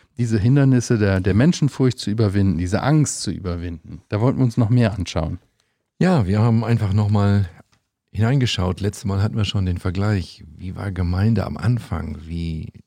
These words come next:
Speaker 2: toll hat sich das Evangelium verbreitet durch
Speaker 1: Mhm.
Speaker 2: die ersten Zeugen? Und da haben wir uns gedacht, lesen wir doch nochmal, ähm, wie das dort war. Da gab's den ersten Widerstand, ganz anders als heute. Wir haben ja meistens nicht so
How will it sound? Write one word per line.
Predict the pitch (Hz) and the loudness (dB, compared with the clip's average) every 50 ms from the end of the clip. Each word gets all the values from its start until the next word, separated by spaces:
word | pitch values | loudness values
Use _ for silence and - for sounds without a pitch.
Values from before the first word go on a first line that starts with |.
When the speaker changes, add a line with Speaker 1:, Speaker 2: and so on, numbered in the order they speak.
| _ _ | _ _
Speaker 2:
toll | - - 95 101 98 90 | -16 -12 -10 -10 -8 -8
hat | 98 98 | -8 -8
sich | - 90 | -8 -6
das | 87 90 - - | -6 -6 -6 -8
Evangelium | 92 - - 92 90 90 95 104 101 95 85 | -8 -4 -2 -2 0 0 0 0 0 0 -2
verbreitet | - - 85 - 98 - - _ 92 78 - - 123 117 - 98 80 - - | -4 -8 -8 -8 -10 -12 -12 _ -12 -8 -4 -4 -4 -2 -2 -4 -4 -4 -8
durch | 82 78 - - | -10 -10 -6 -4
Speaker 1:
Mhm. | 98 95 92 | -2 0 0
Speaker 2:
die | 90 95 82 - - | 0 0 -2 -4 -2
ersten | 101 107 - - - 92 | -4 -4 -4 -4 -8 -8
Zeugen? | 87 - 107 101 107 104 92 92 107 | -4 -2 0 0 2 2 2 0 0
Und | 110 - - - - - - - - _ _ _ | -2 -4 -12 -20 -20 -20 -20 -20 -20 _ _ _
da | 101 | 2
haben | 101 107 | 2 4
wir | 107 110 | 4 2
uns | 110 - | 0 0
gedacht, | - 120 104 107 98 - - | -2 -2 0 0 -2 -4 -4
lesen | - 104 117 123 123 | -2 0 2 2 2
wir | 113 | 2
doch | 90 90 | 2 2
nochmal, | 85 95 90 82 82 85 85 82 87 98 101 101 - - - - - _ _ _ _ _ _ _ _ _ _ | 0 0 0 0 0 0 0 2 2 0 0 0 -4 -10 -20 -20 -20 _ _ _ _ _ _ _ _ _ _
ähm, | - 104 95 95 92 92 92 92 92 95 110 127 | -2 0 2 2 2 2 2 2 0 -2 -4 -6
wie | 117 95 98 | -4 0 0
das | 101 98 90 | 0 0 -2
dort | - 101 92 92 80 78 | -2 -2 -2 -2 -2 -2
war. | 87 85 78 73 73 73 | -2 -2 -2 -4 -6 -6
Da | 69 82 | -8 -10
gab's | 80 80 - 95 95 - - | -10 -8 -8 -8 -8 -8 -6
den | - 90 - | -6 -6 -4
ersten | - 101 101 - - 92 85 | -4 -6 -8 -6 -8 -8 -6
Widerstand, | 87 95 120 135 139 - - - 156 170 170 - - - - | -2 -2 -2 -2 -2 -4 -4 -4 -2 -2 -2 -4 -6 -14 -14
ganz | - - 78 82 78 - | -12 -10 -10 -10 -12 -12
anders | - 90 85 82 78 78 | -12 -12 -12 -12 -10 -10
als | 82 78 - - | -12 -12 -14 -6
heute. | - 98 104 95 - 76 76 | -4 -4 -4 -4 -6 -10 -10
Wir | 80 80 80 82 82 82 82 82 80 - - | -6 -4 -4 -2 -2 -2 -4 -6 -10 -10 -10
haben | 90 85 | -8 -8
ja | 80 80 78 76 - - - - | -6 -8 -10 -12 -14 -20 -20 -16
meistens | - 92 101 110 - - 104 92 - - | -8 -6 -6 -6 -6 -6 -8 -8 -6 -6
nicht | 107 107 98 | -8 -8 -6
so | - 101 92 90 87 87 | -6 -6 -6 -4 -4 -6